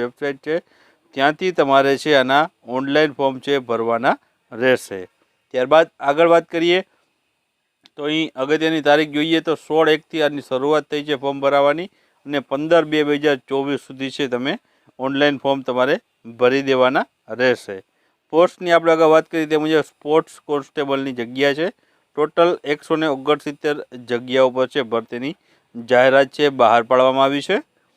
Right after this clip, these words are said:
ત્યારબાદ આગળ વાત કરીએ તો શૈક્ષણિક લાયકાત આમાં શું માંગવામાં આવ્યું છે? તો આમાં મિત્રો ધોરણ દસ પાસ છે માંગવામાં આવેલું છે અને સાથે સાથે કોમ્પ્યુટરની જ્ઞાન અંગેની પાયાની જાણકારી જે દરેક સ્પર્ધાત્મક પરીક્ષામાં હોય છે તે મુજબ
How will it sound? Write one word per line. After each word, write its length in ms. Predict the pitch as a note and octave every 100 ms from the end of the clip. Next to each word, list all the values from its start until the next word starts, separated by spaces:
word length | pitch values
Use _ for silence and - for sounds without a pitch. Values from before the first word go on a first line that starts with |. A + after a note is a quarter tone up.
| _ _ -
ત્યારબાદ 300 | D#3+ F3+ F3+
આગળ 240 | F3 F#3
વાત 120 | F3 -
કરીએ 200 | F3+ F3
તો 60 | F3+ -
શૈક્ષણિક 440 | D#3+ - F3 E3
લાયકાત 440 | C3 C3 C#3 D#3 D3
આમાં 240 | D3 D3+
શું 120 | - D3+
માંગવામાં 380 | D3+ D3+ D3 D3
આવ્યું 180 | D3 D3
છે? 80 | G3 C#4+ _ _ _
તો 0 | C3
આમાં 220 | D3 D#3
મિત્રો 180 | E3 E3+
ધોરણ 400 | D3+ C3 C#3 D3+ C#3
દસ 180 | D3+ -
પાસ 220 | - C#3+ C3+ -
છે 80 | D3
માંગવામાં 520 | B2 A#2 B2 B2 B2
આવેલું 260 | C3 D3 D#3
છે 100 | F#3+ C#4 _ _ -
અને 120 | D#3+ D#3+
સાથે 300 | - C#3 D#3
સાથે 200 | E3 E3 E3 D3+
કોમ્પ્યુટરની 580 | D3+ D3+ D3 D#3 D#3
જ્ઞાન 420 | D3 C3 C3+ C#3 C3+
અંગેની 360 | C3+ C#3+ C#3
પાયાની 380 | B2 B2+ C3+ C3+ A#2
જાણકારી 500 | A#2+ B2 A#2 C3 D#3 - _ _ -
જે 180 | C#3+ C#3+
દરેક 220 | C#3+ E3+ D#3+
સ્પર્ધાત્મક 560 | D#3+ C#3+ C#3+ C#3+ D3 C3
પરીક્ષામાં 480 | C#3 C3 C#3+ C3 B2
હોય 140 | C3
છે 80 | C3
તે 160 | B2 B2+
મુજબ 240 | C3 D3+